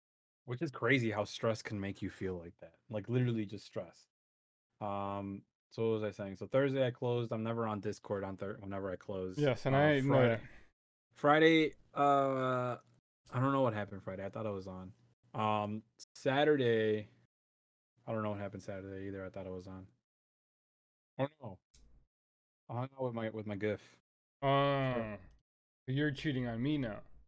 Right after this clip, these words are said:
Speaker 2: You're cheating on us.
Speaker 1: You're literally on Discord with other people, you fucking slut.
Speaker 2: Yeah, but that's different from physical touch. Hello, covid. Social distancing.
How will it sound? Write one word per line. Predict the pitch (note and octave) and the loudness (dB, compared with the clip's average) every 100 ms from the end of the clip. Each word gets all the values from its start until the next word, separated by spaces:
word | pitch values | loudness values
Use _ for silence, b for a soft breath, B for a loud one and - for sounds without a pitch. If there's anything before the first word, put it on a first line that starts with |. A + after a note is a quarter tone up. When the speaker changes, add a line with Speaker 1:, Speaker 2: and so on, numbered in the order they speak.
| - | -4
Speaker 2:
You're | D3+ | -4
cheating | C#3 E3+ C#3+ | -2 -2 -2
on | A#2 | -2
us. | - C3+ - - - _ _ _ _ - | -2 -2 -4 -12 -20 _ _ _ _ -4
Speaker 1:
You're | A2 D3 | 4 6
literally | C3+ C3 C#3 C3+ C3 | 8 8 8 8 8
on | A2 A2 | 6 4
Discord | A2+ A2+ - G2+ | 4 2 0 0
with | F#2+ | 0
other | G2 F#2+ | -2 -2
people, | G2+ F#2 F2 | -4 -6 -8
you | F2 | -10
fucking | - F2+ F#2 | -10 -14 -14
slut. | - F2+ F2 _ _ _ _ _ _ _ _ | -14 -14 -16 _ _ _ _ _ _ _ _
Speaker 2:
Yeah, | D3+ F#3+ F#3+ D3+ | 6 10 12 10
but | B2+ D#3 C3+ - - | 6 6 6 4 -4
that's | E3 D#3 C3 | 4 4 6
different | F3+ F3 D#3+ | 4 4 0
from | D3+ C3 | -2 -4
physical | - F#3 F3 F3 D3 | 4 6 6 4 0
touch. | C#3 D#3 E3 C#3+ - - - | 2 6 8 6 2 -6 2
Hello, | D#3 F3 D#3+ B2+ - | 10 10 10 6 8
covid. | F3 G3 D#3+ D3+ D3 C#3+ D3+ - - - _ _ _ _ _ _ _ - | 12 12 12 10 8 4 -6 -12 -18 -20 _ _ _ _ _ _ _ 8
Social | G3+ G#3 F3 | 10 10 8
distancing. | C3+ B2 G3 G#3+ G3 F#3 - F3+ E3+ D#3+ D3+ | 6 12 12 12 10 6 8 8 8 6 2